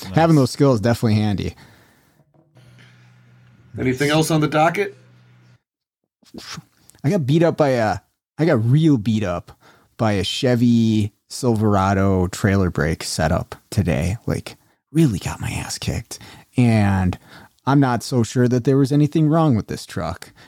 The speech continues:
Speaker 2: or at least most
Speaker 1: Oh,
Speaker 2: of the
Speaker 1: no.
Speaker 2: time I was working on it, I don't think there was anything wrong with this truck. So that was
Speaker 1: So
Speaker 2: pretty
Speaker 1: you
Speaker 2: fun.
Speaker 1: But you're back at the chassis control module?
Speaker 2: Yeah, eh, slash the, the connector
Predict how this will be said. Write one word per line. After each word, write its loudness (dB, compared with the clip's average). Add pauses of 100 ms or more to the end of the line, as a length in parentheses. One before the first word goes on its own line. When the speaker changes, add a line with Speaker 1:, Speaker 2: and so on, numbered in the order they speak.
(140)
Speaker 2:
or 0
at 0
least 0
most 2
Speaker 1:
Oh, 2
Speaker 2:
of 0
the 4
Speaker 1:
no. -2
Speaker 2:
time 2
I 4
was 2
working 2
on 2
it, 0
I 2
don't 0
think 0
there 0
was 0
anything 0
wrong 0
with -4
this -6
truck. -10 (260)
So -4 (720)
that 2
was 0
Speaker 1:
So 0
Speaker 2:
pretty 2
Speaker 1:
you -4
Speaker 2:
fun. -2 (840)
Speaker 1:
But 2
you're 2 (800)
back 0
at -6
the -6
chassis -4
control -6
module? -6 (680)
Speaker 2:
Yeah, 2 (140)
eh, 0
slash 0
the, 2 (260)
the -4
connector 0